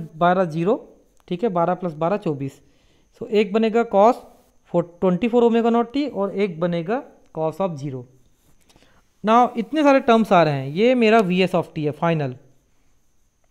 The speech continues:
ठीक है, ये मेरा वीएस of t है इतना।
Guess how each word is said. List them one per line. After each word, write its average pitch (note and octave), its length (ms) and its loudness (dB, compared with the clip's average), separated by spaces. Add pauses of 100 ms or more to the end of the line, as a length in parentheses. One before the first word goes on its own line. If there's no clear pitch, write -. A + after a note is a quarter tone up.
(220)
ठीक G3+ 180 -6
है, C#4+ 80 0 (480)
ये A#3+ 220 -2
मेरा A#3 240 2
वीएस F3 300 0
of D3 140 -4
t - 120 -14
है C3+ 200 -8
इतना। B2+ 260 -12